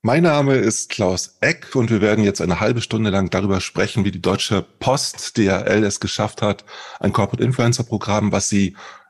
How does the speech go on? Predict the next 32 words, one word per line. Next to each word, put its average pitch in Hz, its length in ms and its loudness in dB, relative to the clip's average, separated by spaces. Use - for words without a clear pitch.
Employee 101 460 2
Advocacy 127 520 -2
Programm 104 460 -2
nennt, 101 480 2
äh, 78 40 0
aufzusetzen 127 1120 -2
und 98 120 -4
wie 101 60 0
lange 98 240 2
das 85 160 -4
das - 240 -6
gibt, - 400 -2
äh, - 100 -2
welche 101 220 2
Erfolge 95 460 2
ihr 117 180 2
bisher 104 320 -2
schon 95 200 -4
gefeiert 127 540 -2
habt - 360 -4
und 104 260 0
wie 127 80 2
groß 190 300 0
das 135 160 -2
Ganze 101 280 -2
überhaupt 90 440 -4
ist. 123 200 -2
Ich 117 80 -4
bin 107 160 0
sehr, 117 160 2
sehr 120 140 0
gespannt. 120 500 -2